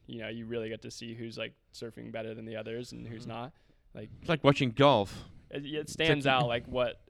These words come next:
Speaker 1: you're doing wrong. Like,
Speaker 3: Right.
Speaker 1: definitely, like, shows out there. You can tell.
Speaker 2: So
Speaker 1: But
Speaker 2: free surfing's way more appealing to you in that aspect.
Speaker 1: Well, it's cool to see a comp, but, like, it needs to be, like,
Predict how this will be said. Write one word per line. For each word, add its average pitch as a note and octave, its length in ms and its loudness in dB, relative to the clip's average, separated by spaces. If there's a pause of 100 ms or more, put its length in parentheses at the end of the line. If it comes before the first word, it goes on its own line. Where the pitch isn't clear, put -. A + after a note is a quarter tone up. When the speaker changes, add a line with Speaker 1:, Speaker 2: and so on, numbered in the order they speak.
(140)
Speaker 1:
you're B2+ 160 -6
doing A#2 320 -6
wrong. A2 300 -8
Like, A2 160 -8
Speaker 3:
Right. A#2 160 -4
Speaker 1:
definitely, A#2 200 -6
like, A2 220 -6
shows G#2+ 440 -6
out G#2+ 180 -12
there. G#2+ 120 -10
You A2+ 140 -10
can A2 180 -10
tell. A#2+ 380 -10 (180)
Speaker 2:
So - 160 -6
Speaker 1:
But A#2 120 0
Speaker 2:
free F#3 120 -2
surfing's A#2 400 -12
way G#2+ 120 -10
more G2 180 -14
appealing F2+ 400 -16
to - 140 -20
you F2 80 -16
in F2 80 -16
that E2 180 -18
aspect. - 420 -20 (100)
Speaker 1:
Well, D#3+ 100 6
it's F#3 120 2
cool A3 220 0
to G#3 100 0
see G3 140 -2
a D#3+ 80 2
comp, D3+ 340 -6
but, C3+ 120 -2
like, B2 180 0
it A#2+ 140 -6
needs C3+ 240 -8
to C3 60 -8
be, A#2+ 180 -4
like, A2+ 200 -2